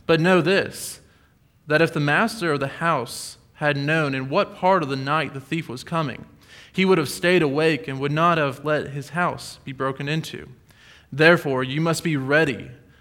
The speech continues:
for the Son of Man is coming at an hour you do not expect. Who then is the faithful and wise servant, whom his master has set over his household, to give them their food at the proper time? Blessed is that servant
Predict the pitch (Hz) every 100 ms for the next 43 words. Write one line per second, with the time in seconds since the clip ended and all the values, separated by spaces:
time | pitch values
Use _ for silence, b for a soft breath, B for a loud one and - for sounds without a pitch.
0 | b - 139 131 - 170 190 190 180 139
1 | 131 - - 185 151 123 127 135 135 151
2 | 160 131 127 135 135 151 151 151 165 -
3 | - - 139 - - - _ _ _ b
4 | b b b b 170 175 165 196 160 151
5 | 143 139 143 139 131 131 - 165 175 -
6 | 120 - 135 131 135 143 151 127 - 143
7 | 135 - - - b b b 165 170 143
8 | 151 156 175 - 151 147 156 147 135 160
9 | 165 160 147 165 170 170 - - - -
10 | b b - 147 156 143 151 143 131 135
11 | 131 - 151 151 170 160 160 143 131 -
12 | 139 139 139 139 127 127 131 127 B B
13 | B B 147 170 180 175 139 131 180 208
14 | - 135 123 123